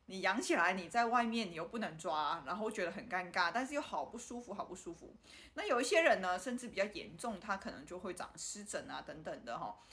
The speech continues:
然后你会发现抹药膏其实有时候效果也不是很好。我们今天要讲一下为什么，还有就是小方法要怎么去处理它。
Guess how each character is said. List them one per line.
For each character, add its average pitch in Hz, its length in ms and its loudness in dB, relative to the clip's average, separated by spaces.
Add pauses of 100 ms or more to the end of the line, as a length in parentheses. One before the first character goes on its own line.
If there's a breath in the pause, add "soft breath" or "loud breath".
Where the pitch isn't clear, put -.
(140 loud breath)
然 185 140 2
后 262 80 2
你 226 80 -2
会 233 80 -2
发 226 160 4
现 226 160 -2
抹 220 260 -4
药 180 240 -2
膏 165 240 -2
其 175 160 -8
实 151 60 -6
有 - 100 -10
时 - 80 -8
候 175 60 -4
效 - 240 0
果 104 120 -10
也 71 120 -12
不 - 120 -18
是 - 180 -8
很 - 180 -12
好。 - 280 -4
我 - 80 -8
们 147 140 -14
今 214 180 -8
天 226 140 0
要 190 60 -2
讲 - 200 -4
一 - 60 -12
下 214 200 0
为 311 120 0
什 349 140 0
么， 165 200 2
还 185 120 0
有 190 100 2
就 185 160 -8
是 190 100 -8
小 - 220 -6
方 254 180 -2
法 180 160 2
要 185 120 0
怎 190 100 -12
么 - 80 -14
去 - 200 -12
处 147 240 -12
理 151 140 -10
它。 175 320 -4